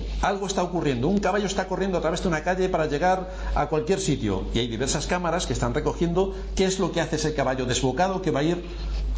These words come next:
a un lugar determinado. Esto es lo que está proporcionándonos el libro de Apocalipsis. Y con cada una de estas cámaras podemos ver una parte de esa realidad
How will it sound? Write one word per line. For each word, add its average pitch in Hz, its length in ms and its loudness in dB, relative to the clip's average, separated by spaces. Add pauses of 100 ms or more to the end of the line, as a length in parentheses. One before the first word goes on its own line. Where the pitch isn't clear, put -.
(460)
a 123 80 2
un 165 140 0
lugar 151 260 2
determinado. 95 640 2 (340)
Esto - 160 0
es 175 60 0
lo 160 40 -4
que 143 80 -4
está 151 300 0 (340)
proporcionándonos 151 880 0 (320)
el 117 100 2
libro 139 220 2
de 123 60 2
Apocalipsis. 101 720 0 (380)
Y 139 100 4
con 131 180 0
cada 196 240 2
una 196 160 -2
de 190 60 2
estas 185 260 -2
cámaras 185 460 0
podemos 156 400 6
ver 175 140 4
una 160 240 0
parte 180 280 0
de 165 80 4
esa 175 180 2
realidad 170 600 2